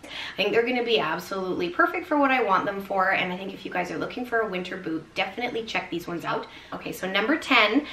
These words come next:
of my top ten current two thousand nineteen favorites is the Louis Vuitton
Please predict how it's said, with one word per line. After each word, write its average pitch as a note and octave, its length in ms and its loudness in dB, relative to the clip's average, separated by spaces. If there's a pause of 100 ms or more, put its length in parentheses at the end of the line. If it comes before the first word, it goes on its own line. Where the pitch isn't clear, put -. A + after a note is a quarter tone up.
(240)
of F#3+ 140 4
my F#3+ 120 6
top C4 320 6
ten C#4+ 280 6
current A3+ 340 0
two A#3 200 -2
thousand A#3+ 400 2
nineteen G3 640 0 (120)
favorites F3+ 580 2 (320)
is G3 280 4
the G#3+ 100 6
Louis A3+ 300 4
Vuitton A#3 720 4